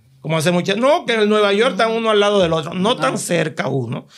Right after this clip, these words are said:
Speaker 1: Y dos, los fines son diferentes. La Guardia es para vuelos que son internos. Y el
Speaker 2: Doméstico, ¿no?
Speaker 1: Kennedy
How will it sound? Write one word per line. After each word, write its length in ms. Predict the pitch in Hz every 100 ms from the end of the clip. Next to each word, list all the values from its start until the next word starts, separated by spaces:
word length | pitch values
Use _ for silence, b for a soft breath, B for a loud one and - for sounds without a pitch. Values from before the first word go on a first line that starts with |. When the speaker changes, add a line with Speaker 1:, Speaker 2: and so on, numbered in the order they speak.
| B -
Speaker 1:
Y 160 | 196
dos, 440 | 175 202 190 185 175
los 180 | 165
fines 240 | - 165 165
son 160 | 185
diferentes. 480 | 180 160 170 165 151
La 100 | 151
Guardia 380 | 156 180 202 226
es 80 | 208
para 220 | 208 196
vuelos 520 | 220 247 240 240 - b b b b -
que 160 | 180
son 200 | 180 226 226
internos. 840 | 277 285 262 - 147 139 117 117 127
Y 20 |
el 20 |
Speaker 2:
Doméstico, 500 | 175 175 180 185 180
¿no? 60 | 185
Speaker 1:
Kennedy 680 | 233 233 208 196 214 -